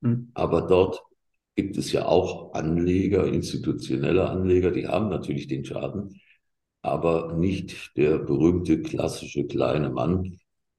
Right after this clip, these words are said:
Speaker 2: der irgendwo in einen Fondssparbereich was eingezahlt hat oder wie früher die Bausparkassen oder sowas, wo man sagen kann, jetzt habe ich jahrelang immer treu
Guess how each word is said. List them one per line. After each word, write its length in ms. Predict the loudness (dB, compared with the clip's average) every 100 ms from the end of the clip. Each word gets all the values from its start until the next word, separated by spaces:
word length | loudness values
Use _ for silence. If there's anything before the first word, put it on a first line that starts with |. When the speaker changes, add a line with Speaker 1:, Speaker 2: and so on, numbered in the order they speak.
| _
Speaker 2:
der 160 | 2 4
irgendwo 840 | 6 4 4 2 4 6 8 8
in 140 | 6 4
einen 280 | 2 2 0
Fondssparbereich 1500 | -2 4 6 4 2 2 4 6 6 4 2 0 2 2 2
was 220 | -2 -2
eingezahlt 760 | 0 2 2 0 2 2 2 2
hat 260 | -2 -2
oder 300 | -2 0 2
wie 180 | 2 0
früher 360 | -2 0 2 2
die 180 | 0
Bausparkassen 960 | 0 0 0 0 0 0 -2 -4 -4 -4
oder 220 | 0 2
sowas, 340 | 2 2 0 -2
wo 80 |
man 160 | -2 -2
sagen 280 | -2 0 0
kann, 140 | 0
jetzt 200 | -2 -2
habe 180 | -2 -2
ich 160 | -4 -4
jahrelang 720 | -2 0 2 2 2 2 0
immer 380 | -2 2 2 0
treu 500 | 2 6 6 6